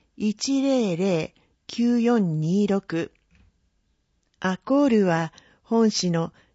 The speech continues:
男女共同参画の推進拠点です。アコールはフランス語で和音という意味で、一人一人の多様な個性が寄り添い、重なり合って、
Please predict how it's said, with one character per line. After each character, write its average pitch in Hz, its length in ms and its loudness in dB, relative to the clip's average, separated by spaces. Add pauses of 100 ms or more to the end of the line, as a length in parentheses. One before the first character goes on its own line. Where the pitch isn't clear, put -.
男 202 300 0
女 165 200 0
共 220 280 -2
同 240 220 2
参 233 320 -2
画 190 300 -4
の 170 260 -4 (200)
推 226 360 -2
進 233 320 2
拠 220 160 0
点 175 260 0
で 151 160 -2
す。 - 320 -16 (1040)
ア 190 180 -4
コ 277 220 -2
ー 294 60 0
ル 214 140 2
は 175 260 -2 (120)
フ 160 200 -8
ラ 180 160 -2
ン 190 60 -4
ス 185 180 -10
語 175 160 -2
で 175 200 -4 (220)
和 180 280 0
音 226 220 0
と 226 220 -2
い 220 160 0
う 226 60 0
意 226 140 -2
味 190 120 -2
で、 156 240 -4 (400)
一 - 320 -4
人 220 140 -2
一 220 260 -4
人 208 140 0
の 185 160 -2
多 170 180 -4
様 240 260 2
な 247 160 0
個 254 160 -4
性 220 280 -2
が 143 160 -6
寄 143 140 -4
り 170 140 -4
添 165 280 -4
い、 151 120 -14 (300)
重 190 320 -4
な 196 140 0
り 190 160 0
合 190 60 0
っ 185 60 -10
て、 170 360 -6